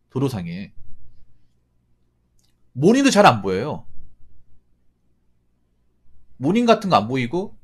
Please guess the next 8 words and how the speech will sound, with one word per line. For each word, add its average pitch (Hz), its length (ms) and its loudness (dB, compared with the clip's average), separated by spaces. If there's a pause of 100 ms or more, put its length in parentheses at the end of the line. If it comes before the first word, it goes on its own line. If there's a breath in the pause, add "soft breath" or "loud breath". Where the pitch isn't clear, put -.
(240)
스파크도 - 480 0
안 107 140 6
보여. 143 320 0 (460)
마티즈도 240 480 2
안 110 120 4
보여요. 101 360 -6 (2250)
그런데 240 640 4 (480)
케이파이브 269 920 4